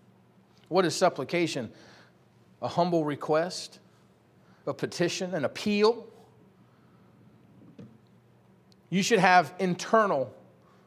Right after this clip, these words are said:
supplications. Philippians chapter four, verse six. Things you request, your wants, your needs, your desires.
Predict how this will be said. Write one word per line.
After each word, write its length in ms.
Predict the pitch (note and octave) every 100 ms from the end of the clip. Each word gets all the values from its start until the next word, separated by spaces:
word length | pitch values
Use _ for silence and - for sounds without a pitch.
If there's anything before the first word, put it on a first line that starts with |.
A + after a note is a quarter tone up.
| -
supplications. 920 | - F3+ E3 C#3+ D#3 D#3 D3+ G3+ F3+
Philippians 640 | - E3+ E3+ F3 D#3+ D3
chapter 320 | - D#3 D3+
four, 300 | C#3 D#3+ E3
verse 260 | D3+ D3+ -
six. 500 | E3+ F#3+ - - - _ _ _ _ _ _ _ -
Things 300 | G3+ G3+ E3
you 80 | F3
request, 580 | E3+ E3+ F3 C3+ -
your 120 | D#3 C#3+
wants, 600 | C#3+ F3 G3 G3+ - F3
your 120 | D3+
needs, 540 | D3+ F3 G3 G3+ F#3
your 120 | D#3+
desires. 880 | D#3 C#3+ B2+ D#3+ F#3 G3+ G3+ - -